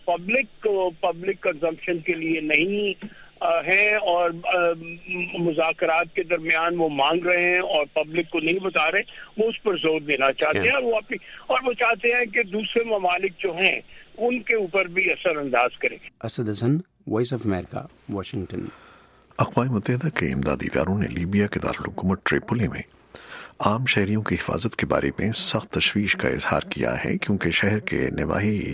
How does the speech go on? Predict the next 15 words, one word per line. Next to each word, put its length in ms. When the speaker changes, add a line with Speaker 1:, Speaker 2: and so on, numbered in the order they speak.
Speaker 3:
علاقوں 320
میں 180
جاری 300
جنگ 340
اب 120
شہر 220
کے 160
مرکزی، 800
مرکز 340
کا 120
رخ 300
اختیار 300
کر 120
رہی 200
ہے۔ 100